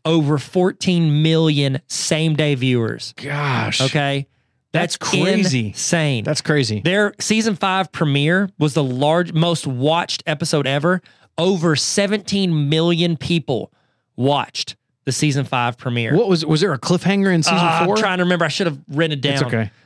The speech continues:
Speaker 1: Uh, I don't know if that was
Speaker 2: That has to be, like, a big, there has to be
Speaker 1: Let me
Speaker 2: somebody,
Speaker 1: see.
Speaker 2: 'cause typically what happens, like, on those season premieres, if you finish your story arc in your season finale,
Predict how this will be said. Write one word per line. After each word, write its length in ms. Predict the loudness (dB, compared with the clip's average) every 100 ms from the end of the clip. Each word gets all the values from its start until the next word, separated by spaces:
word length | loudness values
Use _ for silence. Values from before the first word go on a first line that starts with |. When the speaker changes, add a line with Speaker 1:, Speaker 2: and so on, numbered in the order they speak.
| _
Speaker 1:
Uh, 420 | -2 2 2 0 0
I 60 |
don't 120 | 0 2
know 80 |
if 100 | 2
that 200 | 0 0
was 360 | 2 2 0 -8 _ _ _
Speaker 2:
That 80 | 2
has 280 | 2 2 0
to 80 | 2
be, 140 | 2
like, 180 | 2 0
a 40 |
big, 380 | 0 0 0 0
there 80 | 0
has 140 | 0 2
to 40 |
be 60 | 0
Speaker 1:
Let 100 | 2
me 60 | 0
Speaker 2:
somebody, 280 | 0 -2 -4
Speaker 1:
see. 160 | -10 -6
Speaker 2:
'cause 140 | -2
typically 440 | 0 0 2 2 2
what 140 | 2
happens, 360 | 0 0 0 2
like, 180 | 0 2
on 80 | 2
those 160 | 2
season 220 | 2 0
premieres, 360 | 0 2 2 0
if 180 | -2 0
you 80 | 0
finish 600 | 0 -2 0 0 0 0
your 100 | 0
story 520 | 0 0 2 2 2
arc 240 | 0 -2 -4 -2
in 120 | 0
your 140 | 2
season 500 | 0 0 0 0 0
finale, 800 | -2 -2 0 0 0 -2 -6 -12